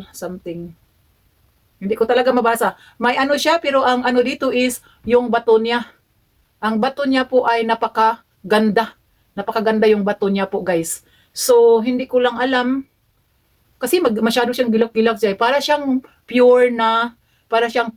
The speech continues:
pure na diamond ang nandyan sa loob. Kasi makikita mo naman yung sa, sa talagang inside deep of the, inside deep of the stone, makikita mo yung glittered ng kanyang, ah, ano, gilak-gilak ng kanyang, ah, stone. So, iyan.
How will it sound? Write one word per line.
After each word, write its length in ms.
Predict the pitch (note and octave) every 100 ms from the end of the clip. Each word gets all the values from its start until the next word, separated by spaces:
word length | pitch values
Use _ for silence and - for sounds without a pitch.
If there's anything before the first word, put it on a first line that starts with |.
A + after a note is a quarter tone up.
| -
pure 320 | A3 A3+ A3+
na 320 | A3 G#3 G3+
diamond 640 | G#3 G#3 G3 G3 G#3 A#3 A3
ang 160 | G3+
nandyan 320 | G3+ G3+ G#3
sa 80 | G#3
loob. 240 | G3 A#3 G#3+
Kasi 240 | C4+ C4 - -
makikita 320 | B3 B3 C4+ B3+
mo 160 | B3
naman 240 | B3 B3 A#3+
yung 160 | A#3+
sa, 400 | B3 A3 A3 A3+ _ _ _
sa 160 | - A3+ A3+
talagang 240 | A3+ A3+ A#3
inside 480 | A3 A3+ C#4 C4 F3+
deep 240 | G#3+ B3
of 160 | G3+ F#3+
the, 400 | G3+ G3 F#3+ F#3 -
inside 400 | G#3+ G#3+ B3 A3+
deep 240 | G3 A3+ G#3+
of 160 | F#3+
the 80 | G3+
stone, 400 | G3 - G#3 G3 - - A3
makikita 400 | A3 B3 B3 A3+
mo 80 |
yung 160 | A3+ A3+
glittered 480 | F#3 G#3+ A3+ A3+ G#3+ G3+
ng 160 | G3+
kanyang, 560 | G3+ G3+ G3+ G3 G#3 G#3+ - _ -
ah, 240 | F#3+ F#3
ano, 400 | F#3+ F#3 F#3 - _ _ -
gilak-gilak 560 | G3+ A#3 G3 A3 A3+
ng 160 | G3+ G3
kanyang, 560 | G3 F#3 F#3 F#3 G#3 G#3+ _ _ _ _ _
ah, 560 | F3+ F3 E3+ E3+ E3 E3
stone. 560 | - G3+ F#3+ F3 D3+ C3+
So, 160 | - F3 E3+
iyan. 320 | F3+ G3+